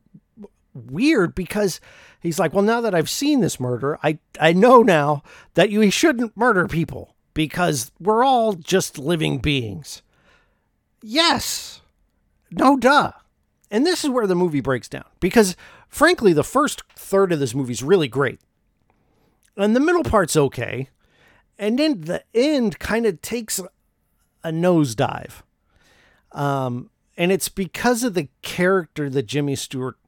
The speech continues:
plays is inconsistent to me. It doesn't make sense. It feels like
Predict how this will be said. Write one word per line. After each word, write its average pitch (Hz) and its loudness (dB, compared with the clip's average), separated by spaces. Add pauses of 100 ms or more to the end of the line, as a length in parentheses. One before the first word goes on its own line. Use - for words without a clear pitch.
plays 139 -2 (340)
is 120 -6
inconsistent 139 -4
to - -6
me. 208 0 (640)
It 156 -12
doesn't 165 0
make 139 -6
sense. - -4 (120)
It 185 -4
feels 214 -2
like 160 -6